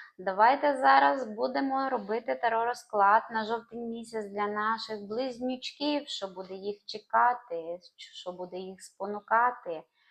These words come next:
на що їм сподіватися в цьому жовтні місяці, які будуть енергії присутні. І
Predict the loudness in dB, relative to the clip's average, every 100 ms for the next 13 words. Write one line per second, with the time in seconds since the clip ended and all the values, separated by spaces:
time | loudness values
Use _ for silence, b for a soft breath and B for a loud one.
0 | b -8 -8 -6 -6 -6 -8 -10 -8 -4
1 | 2 2 2 -8 -10 -16 -12 -10 -8 -8
2 | -10 -12 -12 -10 -8 -10 -14 -18 _ -16
3 | -12 -14 -14 -20 -18 -18 -8 -4 -2 -2
4 | -4 -4 -6 -6 -12 -12 -14 -14 _ -16
5 | -16 B B B B -8 -4 -4